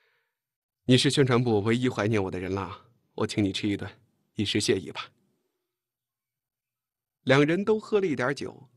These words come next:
也说了不少的话。对于吴胜说的人长人短的话，于飞倒不是很在意，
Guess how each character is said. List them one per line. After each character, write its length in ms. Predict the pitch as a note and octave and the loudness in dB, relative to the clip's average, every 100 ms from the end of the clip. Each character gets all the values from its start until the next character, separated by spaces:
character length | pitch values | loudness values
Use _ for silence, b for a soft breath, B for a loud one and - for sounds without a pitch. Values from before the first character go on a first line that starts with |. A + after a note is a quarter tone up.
| _ | _
也 180 | A#2 G#2 | 2 2
说 160 | A2+ | 2
了 80 | G#2+ | -2
不 140 | G#2 G#2 | -2 -6
少 160 | - | -6
的 80 | - | -12
话。 200 | - - _ _ _ _ _ _ _ _ _ _ _ _ _ | -16 -20 _ _ _ _ _ _ _ _ _ _ _ _ _
对 220 | - A#3 D#3+ | 4 4 4
于 160 | F#3 | 2
吴 260 | G3 D3+ A3 | 2 0 0
胜 260 | A3 C#3+ | 2 4
说 260 | A2+ D#3+ D3+ | 2 2 0
的 100 | A2 | 0
人 260 | G#2 A#2 D3+ | 2 2 0
长 240 | - B2+ | -2 -4
人 240 | A2 C3 | -2 -2
短 180 | C#3 E2+ | -4 -8
的 120 | F#2+ | -10
话， 240 | F#2 F#2+ - _ _ _ _ _ _ _ _ _ _ | -10 -14 -18 _ _ _ _ _ _ _ _ _ _
于 200 | B2+ E3 | 0 0
飞 180 | G3 G#3 | 2 2
倒 180 | G3+ G#2+ | 2 -2
不 120 | G#2 | -2
是 120 | G#2+ | -4
很 200 | G2+ F2 | -4 -8
在 200 | E2+ F#2+ | -8 -10
意， 100 | F#2+ | -12